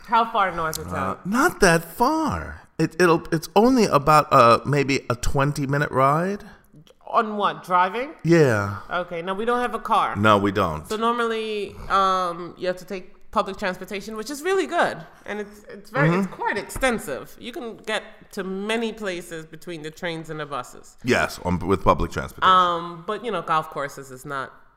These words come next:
Speaker 1: you know.
Speaker 2: They're usually out.
Speaker 1: Off. Yeah.
Speaker 2: Yeah, and what happens is, you know, you get off the train and you've still got, you know, a two to, to four miles to negotiate before you get there. And sometimes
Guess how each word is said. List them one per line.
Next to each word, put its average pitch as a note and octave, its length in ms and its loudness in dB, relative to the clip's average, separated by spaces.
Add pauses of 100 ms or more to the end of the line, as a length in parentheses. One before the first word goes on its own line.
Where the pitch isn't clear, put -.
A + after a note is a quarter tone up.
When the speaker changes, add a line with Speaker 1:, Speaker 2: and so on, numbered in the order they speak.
(140)
Speaker 1:
you G#2 140 -18
know. - 140 -18 (300)
Speaker 2:
They're A#2+ 120 6
usually C3 440 4 (120)
out. G#2 360 8
Speaker 1:
Off. G3+ 560 2 (200)
Yeah. E3+ 240 0
Speaker 2:
Yeah, G2 460 6
and G2+ 280 0
what G#2+ 140 4
happens A#2 520 6
is, F2+ 320 0
you G2 100 0
know, F#2+ 120 4
you F#2+ 220 0
get G#2 180 4
off G2+ 180 6
the F#2+ 80 -2
train B2 380 2
and E2 160 -2
you've C#3+ 220 0
still A#2+ 280 2
got, F#2+ 500 4
you A2 120 -2
know, F#2 300 2
a F2 100 -2 (220)
two A#2+ 540 6
to, G2+ 200 0 (140)
to G2 120 -4
four G2+ 300 2
miles F2+ 760 4
to E2+ 120 -4
negotiate E2+ 600 0
before E2 280 -4
you D#2+ 80 -2
get F2 200 -2
there. E2 120 0
And E2 160 -4
sometimes G2+ 680 2